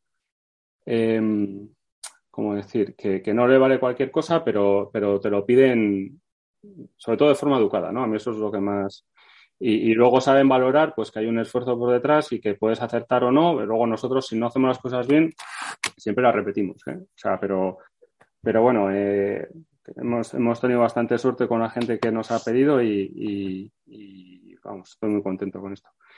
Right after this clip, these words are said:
Y bueno, entonces, total, que teníamos los apoyacodos cortos y, y empezaron a salir, pues, los speedbar estos, los, había otras, entonces,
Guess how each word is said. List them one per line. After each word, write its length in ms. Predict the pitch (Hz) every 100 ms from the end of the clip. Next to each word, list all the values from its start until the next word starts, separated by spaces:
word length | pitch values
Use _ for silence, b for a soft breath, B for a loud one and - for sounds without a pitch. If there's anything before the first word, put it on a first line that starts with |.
| B B B B _
Y 540 | - 127 120 120 120 120
bueno, 320 | 131 156 175
entonces, 240 | 143 143
total, 260 | 139 139 151
que 240 | 131 110 101
teníamos 380 | 117 123 131 139
los 160 | 139 143
apoyacodos 500 | 143 143 143 143 143
cortos 480 | 175 - 196 202 _ _ _ _ _ _ _ _ _ _ _ _ _
y, 760 | - 131 127 123 123 120 117 117 135
y 40 | 127
empezaron 500 | 120 123 143 147 147
a 60 |
salir, 720 | 143 139 156 156 139 113 95 - 160 _ -
pues, 400 | 107 101 - -
los 180 | - -
speedbar 600 | - - 135 127 131 135
estos, 500 | 151 156 143 143 151
los, 420 | 131 117 - - - -
había 300 | 113 127 127
otras, 240 | 127 127 - _ - - -
entonces, 560 | 113 123 113 - -